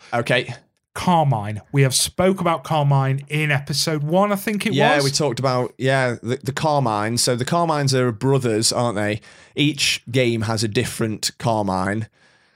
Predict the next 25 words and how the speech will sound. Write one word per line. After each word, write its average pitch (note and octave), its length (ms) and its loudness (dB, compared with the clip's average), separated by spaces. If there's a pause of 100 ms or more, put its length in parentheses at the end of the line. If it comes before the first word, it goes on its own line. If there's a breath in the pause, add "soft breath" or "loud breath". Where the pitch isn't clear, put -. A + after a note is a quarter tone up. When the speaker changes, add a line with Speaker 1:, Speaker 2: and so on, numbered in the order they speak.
(140 soft breath)
Speaker 1:
So G#2+ 540 0 (260)
the A2 60 -10
first C3 280 2
one A#2 140 0
is A2+ 200 -2
Anthony, A2 760 -2 (120)
second A#2+ 280 -2
one's A2 160 -4
Ben, G#2 500 -2
and G#2 140 -4
then G2 160 -2
the G2 40 -4
third G#2 220 -2
one's F#2 160 -4
Clayton, G2+ 640 -4
which B2 200 0
we C3+ 60 2
Speaker 2:
Mm-hmm. C#3+ 140 0
Speaker 1:
talked - 140 -4
about F#2+ 160 -2
quite F#2+ 180 -2
a E2 40 -2
lot F2 200 -2
in F#2+ 120 -4
the A2+ 200 -4